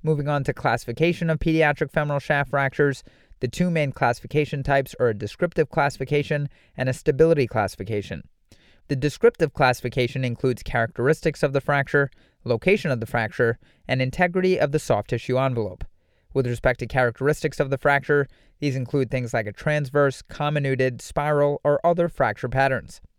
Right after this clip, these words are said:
As far as the location of the fracture, these can be proximal, middle, or distal third.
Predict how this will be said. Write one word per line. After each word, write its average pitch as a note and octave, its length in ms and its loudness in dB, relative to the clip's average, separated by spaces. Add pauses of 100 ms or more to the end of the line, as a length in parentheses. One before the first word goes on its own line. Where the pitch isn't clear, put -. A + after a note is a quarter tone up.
(520)
As B2+ 120 -6
far A#2+ 160 2
as A2 100 -2
the A#2+ 100 -2
location D#3+ 520 0
of D#3 140 -2
the D3 80 -2
fracture, D3 500 2 (280)
these C#3 140 -4
can C3+ 140 -2
be A#2+ 120 -2
proximal, D3+ 680 -4
middle, C3 420 0
or B2+ 120 -2
distal A2+ 360 -4
third. A2+ 320 0